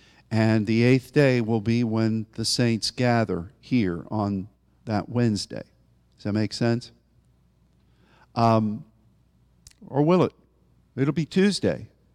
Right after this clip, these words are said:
Yeah, that's right. I don't have the calendar in front of me. At some point, I just need to be quiet. <laughs> You won't hear any other preacher in Dallas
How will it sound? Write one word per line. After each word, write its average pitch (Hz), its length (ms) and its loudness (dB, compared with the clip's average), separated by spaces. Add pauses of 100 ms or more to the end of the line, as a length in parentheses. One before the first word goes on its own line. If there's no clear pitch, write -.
(760)
Yeah, 123 260 4
that's 120 260 -4
right. 92 240 -4 (280)
I 120 140 0
don't 127 140 2
have 110 100 0
the 98 80 -6
calendar 95 420 -4
in 80 80 -8
front 85 220 -8
of 87 60 -10
me. - 180 -14 (560)
At 120 160 0
some 156 260 4
point, 127 340 2
I 110 120 2
just 110 280 -4
need 113 180 -2
to 104 60 -6
be 98 140 -4
quiet. 87 440 -4 (300)
<laughs> - 60 4 (1600)
You 135 120 4
won't 139 200 4
hear 131 160 4
any 147 240 6
other 151 160 4
preacher 143 380 2
in 123 100 2
Dallas 110 560 2